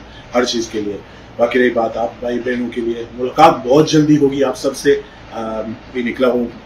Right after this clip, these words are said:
बहुत सारी, you know, चीज़ें हैं जो उठान करनी है, देखनी है क्या है।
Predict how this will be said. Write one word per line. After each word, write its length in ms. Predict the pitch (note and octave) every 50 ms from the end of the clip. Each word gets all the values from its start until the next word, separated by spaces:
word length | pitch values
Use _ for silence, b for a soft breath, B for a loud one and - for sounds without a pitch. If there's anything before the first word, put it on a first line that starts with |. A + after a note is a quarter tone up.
| - - -
बहुत 200 | B2+ B2 A#2+ -
सारी, 180 | C3 A#2+ A2+
you 240 | - - A2+ A2+ A2
know, 100 | G#2+ G#2+
चीज़ें 340 | - - C3+ C3+ C#3 C3 B2
हैं 120 | B2+ A#2
जो 140 | A2+ A#2 G#2+
उठान 260 | B2+ B2+ B2+ B2+ B2
करनी 280 | A#2 - B2 A#2 A#2+ A#2+
है, 120 | A#2+ A2+
देखनी 280 | A#2 B2+ C3+ C3+ D3+ C#3
है 120 | C3 B2+
क्या 200 | A#2+ - B2+ A#2+
है। 240 | A#2 A#2 A#2 A#2